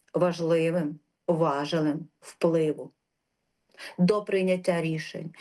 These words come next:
до якихось важливих моментів. Навчати. Ми не вчилися воювати десь на якихось полігонах.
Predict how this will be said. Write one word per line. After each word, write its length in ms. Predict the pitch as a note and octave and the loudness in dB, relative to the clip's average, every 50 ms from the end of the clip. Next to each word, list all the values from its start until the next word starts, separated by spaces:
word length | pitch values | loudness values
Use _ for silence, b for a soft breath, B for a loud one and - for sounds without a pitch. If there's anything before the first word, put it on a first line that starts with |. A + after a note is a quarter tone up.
| B B B B | B B B B
до 220 | E3+ E3+ F#3 G3 A3 | 2 2 2 2 2
якихось 460 | A3+ A3 A3 G3+ F#3 A3 G3 F#3 - | 0 -2 -2 0 0 0 0 2 2
важливих 540 | F#3+ F#3 E3+ E3 E3+ F3+ F3 E3 E3 E3 - | 0 0 0 0 0 0 2 0 0 -2 -2
моментів. 680 | E3 D#3+ D#3 D#3 D3+ C#3+ C#3 C3 C3+ C3+ - - - B B B B B | -2 0 0 2 2 2 0 -2 -4 -8 -10 -12 -14 B B B B B
Навчати. 680 | F#3 G3 G3+ F#3 F#3 - - A#3 G#3 G#3 G3+ - F#3 - | 2 2 2 0 -2 -2 0 0 0 0 0 0 0 0
Ми 260 | G#3 A#3 B3 C#4 C4+ | 2 2 4 4 2
не 120 | B3+ A#3+ A#3 | 2 0 -2
вчилися 680 | F#3+ - - - B3+ B3+ B3+ A#3 G#3 F3+ - F#3 F3 | -2 -4 -4 -2 0 2 4 2 2 2 0 0 0
воювати 840 | D#3 F3 F3+ F3+ F3 E3 D#3 F3 F3 F#3+ F#3+ - - C3+ C3 B B B B B B | 2 2 2 2 2 2 2 2 2 2 0 -2 -4 -6 -6 B B B B B B
десь 260 | E3+ G#3 G#3 G#3 - | 0 0 0 0 -2
на 60 | G3+ G3 | 0 0
якихось 480 | G3 F#3+ F#3 F#3 G3+ F#3 - F3+ F3+ | 0 0 0 0 0 0 0 0 -2
полігонах. 680 | - - E3+ E3 E3 D#3 D#3 D#3 D3 C#3 B2+ - - | -2 -2 -2 0 2 0 0 2 0 0 -2 -4 -8